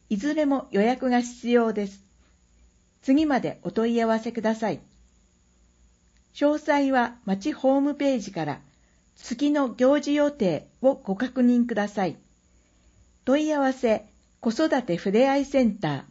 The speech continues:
ポケット。電話、ファックス、二七の五二四四。命支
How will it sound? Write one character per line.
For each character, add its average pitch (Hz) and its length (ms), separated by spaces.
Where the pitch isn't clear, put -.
ポ 170 80
ケ - 120
ッ 240 120
ト。 - 220
電 285 300
話、 254 240
フ - 140
ァ - 20
ッ 302 40
ク - 100
ス、 - 260
二 285 300
七 269 300
の 165 240
五 269 240
二 247 380
四 185 280
四。 170 280
命 294 400
支 - 140